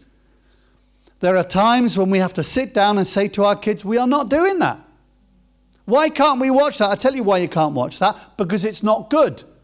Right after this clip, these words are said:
There are games my children want to play that they are not gonna be playing.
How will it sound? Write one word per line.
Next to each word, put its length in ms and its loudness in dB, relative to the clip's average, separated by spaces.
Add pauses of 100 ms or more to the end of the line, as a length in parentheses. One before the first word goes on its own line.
(4000)
There 180 0
are 80 2
games 600 -2
my 180 0
children 560 -2
want 240 -2
to 80 -6
play 460 0
that 500 -2
they 260 -4
are 140 -2
not 240 -6
gonna 200 -6
be 120 -10
playing. 440 -14